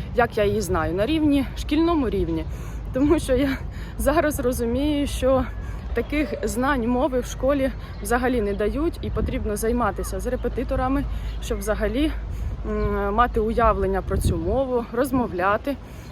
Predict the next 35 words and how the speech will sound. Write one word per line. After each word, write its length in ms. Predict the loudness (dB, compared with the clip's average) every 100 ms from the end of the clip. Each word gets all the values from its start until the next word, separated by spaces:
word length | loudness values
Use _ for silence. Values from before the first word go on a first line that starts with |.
| -6
А 100 | -2
так 160 | -2 0
просто 300 | -4 -2 -4
в 40 |
школі 320 | -2 -2 0 0
так 140 | -2 -4 -8 -6 -6 -2 2 4 4
не 140 | 2 2
навчають. 560 | 0 -2 0 0 -2 -4
Можливо, 420 | -6 -4 -2 -2
так 200 | -2 -2
було 260 | -4 -4
саме 300 | -4 -4 -4
в 100 | -6
моїй 240 | -10 -10 -10
школі, 400 | -6 -6 -4 -4
в 100 | -4
моєму 360 | -4 -4 -4
інс-, 200 | -6 -10 -12 -8
інституті. 760 | -6 -8 -12 -10 -10 -8 -8 -8 -10 -10 -12 -6
Але 240 | -2 -2
окрім 260 | -2 -6 -4
того, 220 | -6 -6
сказати, 400 | -6 -4 -2 -2
скільки 360 | -4 -6 -8 -8
мені 240 | -6 -6
років, 300 | -6 -6 -8 -6
де 100 | -4
я 120 | -4
живу 340 | -4 -6 -6 -8 -18 -20 -18 -16 -16 -8
і 40 | -6
взагалі 600 | -2 -2 -2 0 0 -2 -6 -6
чим 200 | -4 -2
я 140 | -2
люблю 300 | -2 -4 -4
займатися, 680 | -4 -2 -2 -2 -4 -4